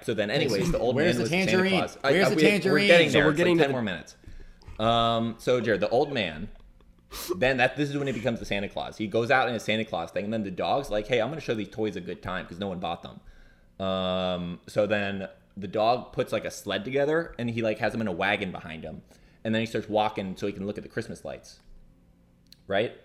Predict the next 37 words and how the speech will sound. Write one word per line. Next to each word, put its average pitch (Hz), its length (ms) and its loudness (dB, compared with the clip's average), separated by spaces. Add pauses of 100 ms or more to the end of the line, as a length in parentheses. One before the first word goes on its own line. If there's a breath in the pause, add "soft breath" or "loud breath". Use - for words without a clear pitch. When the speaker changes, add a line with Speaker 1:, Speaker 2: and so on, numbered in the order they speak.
(120)
Speaker 2:
Okay. 107 240 -8 (180)
Speaker 1:
Uh, 104 240 4
but 101 140 0
then 139 140 4
the 120 80 -4
Tangerine 131 440 -4
Bear, 113 280 4
who's 101 100 -2
not 123 180 2
Tangerine 110 400 -2
yet. 82 320 -10
Actually, 185 240 0
wait, 185 180 2
maybe 156 180 2
he 170 60 4
is 170 80 0
Tangerine 110 380 -4
at 92 60 -10
this 90 100 -12
point. 82 300 -14
He 147 80 0
is 143 80 0
Tangerine. 95 400 -4 (100)
So, 127 140 2
the, 120 180 -4
well, 135 140 4
anyways, 123 240 2
he 131 60 -6
became 143 280 -6
Tangerine 120 400 -2
'cause 110 140 -6
he 98 100 -4
laid 101 200 2
out 107 100 4
in 95 60 -4
the 95 60 -6
sun. 87 340 -8